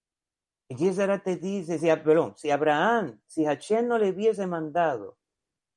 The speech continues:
los malá, Abraham no hubiese satisfe-, ¿verdad? Sat-, eh, llenado sati-, llenado su apetito, ¿verdad? ¿Cómo se dice? No hubiese satisfecho su necesidad de ayudar.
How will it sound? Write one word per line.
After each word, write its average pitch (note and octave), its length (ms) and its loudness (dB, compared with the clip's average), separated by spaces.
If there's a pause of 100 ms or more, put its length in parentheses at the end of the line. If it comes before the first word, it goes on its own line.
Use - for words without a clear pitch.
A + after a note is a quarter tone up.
(140)
los G#2+ 180 -6
malá, A#2 600 -2
Abraham A#2+ 380 -8
no D#3+ 60 -6
hubiese D3+ 300 -6
satisfe-, C3+ 600 -12
¿verdad? C3+ 200 -6
Sat-, - 240 -12
eh, A#2 280 -6
llenado B2 340 -4
sati-, C#3 380 -12 (340)
llenado B2 340 -2
su D3 160 -6
apetito, C3+ 640 -8
¿verdad? A#2 180 -2
¿Cómo A#2+ 160 -12
se C#3+ 120 -8
dice? D3 220 -6
No B2+ 140 -8
hubiese C3+ 280 -8
satisfecho C#3 680 -10
su - 300 -12
necesidad C#3+ 840 -6
de E3 120 -4
ayudar. C#3+ 600 -4